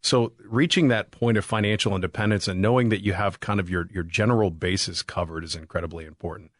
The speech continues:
And I think we've drifted away from that. We've drifted away from, you know, not having debt is a good thing. Um, eliminating as much of you can is a good thing. Having a safety net is a good thing.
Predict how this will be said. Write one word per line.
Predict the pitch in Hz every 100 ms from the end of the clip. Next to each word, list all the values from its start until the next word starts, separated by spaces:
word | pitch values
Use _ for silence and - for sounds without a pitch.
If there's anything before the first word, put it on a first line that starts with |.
| _ _
And | -
I | 202
think | 202
we've | 202 117
drifted | 175 -
away | 143 127 151
from | 107 85
that. | 76 _ _ _ _
We've | 110 95
drifted | 127 131 123
away | 107 104 113
from, | - 104 98 -
you | 101
know, | 95
not | 98 104 98 104
having | 104 104 98 95
debt | 85 92 101
is | 110 90
a |
good | 85 95 85
thing. | 98 98 127 _ _ _ _ _ _ -
Um, | 90 85 82 -
eliminating | 98 98 101 101 101
as | 92
much | 101 101
of | 92
you | 95
can | - 92 101
is | 104
a | 90
good | 80 95 92
thing. | - 90 120 - _
Having | - 107 110
a | 95
safety | - 98 - 104
net | 98 104
is | 92
a | 90
good | 85 101 92
thing. | - 92 104